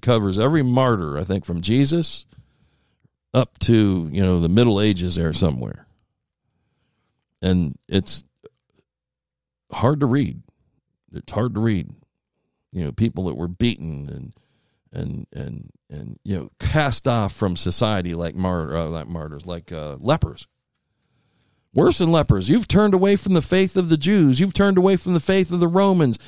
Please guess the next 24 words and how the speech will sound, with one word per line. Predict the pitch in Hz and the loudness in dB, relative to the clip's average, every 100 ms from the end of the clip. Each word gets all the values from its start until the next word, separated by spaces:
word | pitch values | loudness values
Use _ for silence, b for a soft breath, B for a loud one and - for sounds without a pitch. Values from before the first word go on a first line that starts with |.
| B B | B B
You've | 165 151 | 2 4
turned | 196 196 | 2 4
away | 180 190 | 4 4
from | 170 175 | 2 2
the | 151 | 0
faith | - 175 165 | 2 2 2
of | 156 | 0
the | 156 | 0
Catholic | 170 156 156 151 - | 0 0 0 0 0
Church | 160 147 104 - B B | 0 0 0 -6 B B
or | 139 151 | 2 2
the | 143 | 2
Jehovah's | 139 151 151 139 | 2 4 4 2
Witnesses | 151 - 117 127 131 | 2 0 -2 0 0
or | 143 | 2
the | |
Mormons | 147 147 131 117 | 4 4 4 2
or | 120 | 2
whatever. | 131 135 127 107 80 - _ _ | 2 2 2 0 -6 -12 _ _
Your | - 131 | 0 0
family | - - 190 190 170 139 | 0 0 2 2 0 -2
throws | - 160 147 135 | -2 2 4 2
you | 127 120 | 2 0
out. | 98 80 - | -2 -6 -16